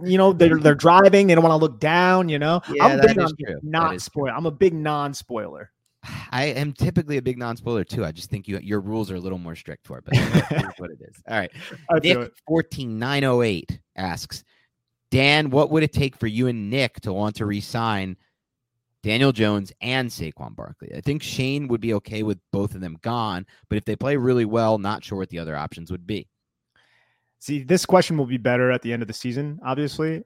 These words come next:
Speaker 1: but I don't know. Like, I think Daniel Jones can get re-signed to, like we said, maybe slightly more than the Mitch Trubisky contract. I don't think they're investing anything big into Daniel Jones.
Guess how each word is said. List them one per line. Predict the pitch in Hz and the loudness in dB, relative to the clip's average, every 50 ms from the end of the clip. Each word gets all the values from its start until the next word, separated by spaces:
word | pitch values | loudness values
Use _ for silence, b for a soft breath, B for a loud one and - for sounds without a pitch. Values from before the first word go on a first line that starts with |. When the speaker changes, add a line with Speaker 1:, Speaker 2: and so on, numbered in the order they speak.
| _ | _
Speaker 1:
but | - 131 110 - - | -8 -8 -8 -4 0
I | 135 156 190 | 4 4 6
don't | 220 208 180 151 - _ _ _ _ _ | 6 4 2 0 -4 _ _ _ _ _
know. | - 131 127 135 139 135 135 131 127 - | -10 -6 -2 0 2 4 4 2 2 0
Like, | 160 151 - | 0 2 4
I | 180 | 6
think | 202 285 294 240 | 6 4 4 6
Daniel | 180 180 185 185 170 156 | 6 6 6 6 4 0
Jones | 131 131 139 147 156 143 | -2 -4 -4 -4 -4 -4
can | - 143 139 | -6 -4 -4
get | 139 127 - | -4 -4 -4
re-signed | 123 120 - - 127 120 120 127 135 117 | -4 -8 -8 -8 -8 -6 -6 -6 -6 -6
to, | - 127 | -8 -8
like | 120 117 120 - | -8 -8 -8 -8
we | 120 117 | -10 -10
said, | - - 123 127 | -8 -8 -6 -6
maybe | 123 123 123 120 127 127 123 - 113 | -4 -4 -4 -4 -4 -4 -4 -6 -10
slightly | - - 143 135 127 131 123 | -8 -6 -4 -4 -4 -4 -4
more | 120 123 127 127 | -4 -2 -2 -2
than | 123 120 120 | -2 -4 -4
the | 113 | -4
Mitch | 110 127 127 - - - | -4 -6 -6 -6 -8 -10
Trubisky | - 117 101 120 113 - - 135 135 135 123 - | -10 -8 -8 -8 -10 -8 -8 -8 -6 -8 -8 -10
contract. | - - 123 117 131 135 - - 156 165 165 B B B B | -10 -8 -6 -4 -4 -4 0 0 2 2 0 B B B B
I | - | 4
don't | 165 175 | 6 6
think | 185 190 | 6 8
they're | 170 170 | 8 6
investing | 165 156 143 147 139 - 151 147 | 6 6 6 4 4 2 -2 -2
anything | 143 143 135 143 139 | 0 0 0 0 -2
big | 113 - 135 135 127 | 0 0 0 0 0
into | 135 120 - 123 | -2 -6 -6 -4
Daniel | 113 131 127 131 131 127 123 | -4 -2 -2 0 0 -2 -2
Jones. | 104 117 123 123 131 135 | -2 -2 -2 -2 -2 -4